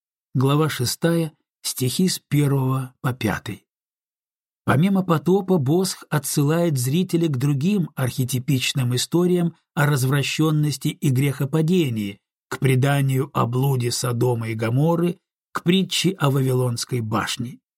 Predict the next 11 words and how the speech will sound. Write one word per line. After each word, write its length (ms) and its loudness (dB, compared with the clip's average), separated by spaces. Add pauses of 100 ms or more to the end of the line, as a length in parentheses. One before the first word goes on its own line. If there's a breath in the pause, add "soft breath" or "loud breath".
(480)
В 60 -8
Священном 520 2
Писании 800 0 (360)
катастрофам 960 0
апокалиптического 1120 -2
толка 600 0 (220)
неизменно 960 0
предшествует 920 -2
разврат 760 -2
и 100 2
раздрай, 760 0